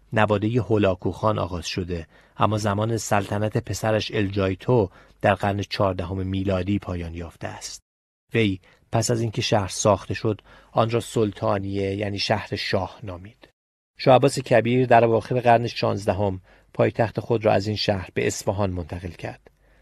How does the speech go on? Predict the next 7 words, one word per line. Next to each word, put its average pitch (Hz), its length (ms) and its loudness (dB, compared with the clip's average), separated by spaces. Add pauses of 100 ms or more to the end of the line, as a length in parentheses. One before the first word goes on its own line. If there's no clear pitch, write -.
(160)
پدرش، 110 440 4 (260)
سلطان 113 460 0
اسماعیل 113 440 2
خدابنده، 101 840 2
در 104 180 2
سلطانیه 101 640 -2
درگذشت 110 760 0